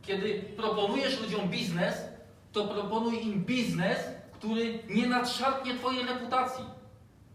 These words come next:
Bo jeśli biznes się wyłoży, to straciłeś twarz. A jak to mówią,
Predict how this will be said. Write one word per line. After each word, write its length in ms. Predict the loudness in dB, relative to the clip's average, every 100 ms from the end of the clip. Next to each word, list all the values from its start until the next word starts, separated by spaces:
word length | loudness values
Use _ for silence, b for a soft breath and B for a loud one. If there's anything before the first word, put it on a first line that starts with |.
| -20 -20 -20 -20 -20 -20 -20 -20
Bo 100 | -4
jeśli 260 | -4 -2 -4
biznes 260 | -2 -2 -2
się 140 | -2
wyłoży, 600 | 0 2 0 0 -4 -6 -12 -18 -20 -20 -20 -20 -20 -20 -12
to 100 | -8
straciłeś 360 | -6 -6 -6
twarz. 260 | 0 0 0 -8 -14 -20 -20 -20 -20 -20 -20 -20 -14
A 60 | -6
jak 180 | -4
to 140 | -2 -2
mówią, 540 | 2 4 4 2 -4